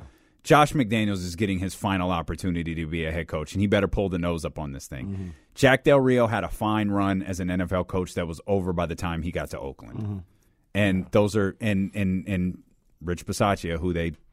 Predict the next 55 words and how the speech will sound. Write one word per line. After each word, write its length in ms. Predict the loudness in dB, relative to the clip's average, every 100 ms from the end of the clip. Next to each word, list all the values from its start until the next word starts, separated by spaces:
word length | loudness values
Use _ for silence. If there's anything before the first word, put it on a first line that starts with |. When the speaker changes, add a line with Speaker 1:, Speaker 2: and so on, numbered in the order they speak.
| -2
Speaker 1:
didn't 200 | 2 2
even 180 | 0 -2
give 140 | -2
an 80 | -2
opportunity 640 | -2 -6 -2 0 0 -2
to 80 | -2
be 80 | -2
the 120 | -2
head 160 | -4
coach 260 | -6 -8 -8 -18 -20 _
because 260 | -2 0
they 100 | 2
wanted 260 | 0 0 -2
to 80 | -4
make 160 | -6
a 80 | -8
splash. 500 | -6 -6 -6 -8 -12
Speaker 2:
Literally 400 | -2 0 0 -2
the 100 | -6
best 260 | -8 -10 -10
coach 220 | -14 -14
they 120 | -16 -12
had. 140 | 2
Speaker 1:
And 140 | 6
they 80 | 6
made 220 | 6 4
a 40 | 2
splash 380 | 0 0 0 -2
in 80 |
Josh 260 | -2 -2 -2
McDaniels. 500 | -6 -6 -10 -12 -18 _ _ _ _
How's 360 | 2 4 4
that 200 | 0 0
working 340 | -6 -10 -12 -14
out? 160 | -18 _
Speaker 2:
Mm. 180 | -10 -10 -12 _ _ _ _ _ _ _
Mm. 260 | -8 -8 -10 -12 4
Speaker 1:
They, 200 | 8 8
they 180 | 6 4
keep 380 | 2 2 2
hiring 500 | 4 4 6 6 4
these 200 | 2 0
freaking 360 | 0 0 2 4
New 180 | 4 4
England 260 | 2 0
Patriot 440 | 0 -2 -2 -6 -4
coaches. 360 | -6 -6 -10 -14 -20 _
The 120 | 2
next 540 | 4 6 6 6 2 -2
New 160 | 2
England 300 | 4 4 2
Patriot 460 | 2 0 2 -2 0
coach 260 | 0 0 0
that 180 | 0
works 320 | 4 4 2